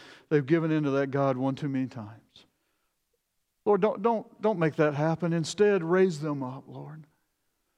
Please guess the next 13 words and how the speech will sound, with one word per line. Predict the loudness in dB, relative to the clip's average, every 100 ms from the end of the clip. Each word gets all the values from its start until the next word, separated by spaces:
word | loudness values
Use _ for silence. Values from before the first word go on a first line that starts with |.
| 0
Raise | 4 4 2
them | 2 2
up. | 2 0
Show | 2 2
them | 4 2 2
that | 2
there | 4 6
is | 4 0 -18 -12
tremendous | 0 4 6 4 4 2 0
forgiveness | -2 -2 2 4 4 0 -4 -2
in | -2
you, | 2 4 4
and, | 2